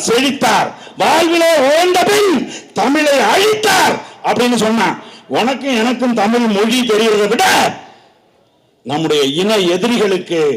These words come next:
ரொம்ப ஆழமா, நுட்பமா நம்முடைய மொழியை தெரிஞ்சு வச்சிருப்பான். ஆனா எதுக்கு தெரிஞ்சு வச்சிருப்பான்? நம்மை ஏமாற்றுவதற்கு, நம் மொழியை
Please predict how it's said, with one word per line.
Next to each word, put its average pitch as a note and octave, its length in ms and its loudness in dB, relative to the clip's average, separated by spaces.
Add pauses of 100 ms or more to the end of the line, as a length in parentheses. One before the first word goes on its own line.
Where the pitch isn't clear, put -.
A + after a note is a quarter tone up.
(340)
ரொம்ப G#3+ 180 0 (360)
ஆழமா, A#3+ 460 2 (460)
நுட்பமா E4+ 600 0 (640)
நம்முடைய D#3 280 -2 (140)
மொழியை G3+ 320 -2 (120)
தெரிஞ்சு G3+ 360 0
வச்சிருப்பான். E3 520 -4 (400)
ஆனா A#3+ 120 0 (180)
எதுக்கு F#4+ 300 0
தெரிஞ்சு F#4+ 240 2
வச்சிருப்பான்? F#4+ 560 2 (580)
நம்மை D#3 240 0 (200)
ஏமாற்றுவதற்கு, F#3+ 840 -2 (360)
நம் F3+ 240 -2 (100)
மொழியை C4 440 2